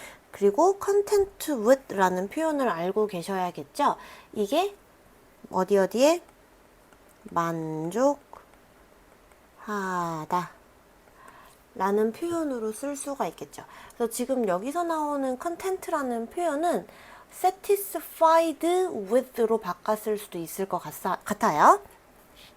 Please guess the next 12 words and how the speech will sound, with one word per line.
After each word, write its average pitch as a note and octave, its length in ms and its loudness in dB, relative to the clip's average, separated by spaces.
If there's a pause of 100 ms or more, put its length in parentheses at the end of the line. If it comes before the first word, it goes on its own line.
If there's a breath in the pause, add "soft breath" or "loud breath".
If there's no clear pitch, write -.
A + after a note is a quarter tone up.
(640 loud breath)
자, G3+ 80 8
어쨌든 G#3+ 400 4
이 G#3 100 6
사람들이 B3+ 840 4 (760 loud breath)
this C#4+ 240 2 (100)
definition, F#3+ 640 -2
이 D#4 300 2
정의에 G3 400 4
만족을 E3 520 2
하는 E4 200 2
것처럼 D4 360 0
보였는데요. F3+ 600 -2